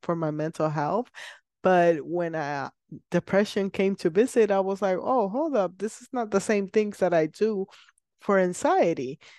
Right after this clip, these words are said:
So it comes out that I have a s-, different survival kit for each emotion that I feel, uh, expanded. And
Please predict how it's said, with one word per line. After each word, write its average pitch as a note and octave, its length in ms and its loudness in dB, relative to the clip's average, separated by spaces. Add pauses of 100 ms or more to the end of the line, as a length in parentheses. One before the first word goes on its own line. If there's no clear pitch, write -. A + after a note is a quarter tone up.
(120)
So G#3 240 2
it F#3+ 160 4
comes F3+ 320 -2
out B3 300 0
that F#3 120 0
I F3+ 60 2
have F3 280 -2
a F3 40 0
s-, F3 200 -6
different F3+ 460 -2
survival F#3 520 -2 (100)
kit F#3 360 0
for E3 460 -2 (400)
each F#3+ 280 -8
emotion E3+ 720 -2
that D#3+ 140 2
I D#3+ 120 2
feel, D#3 640 -2 (1200)
uh, E3 260 -2
expanded. C4 720 0
And F3 440 -2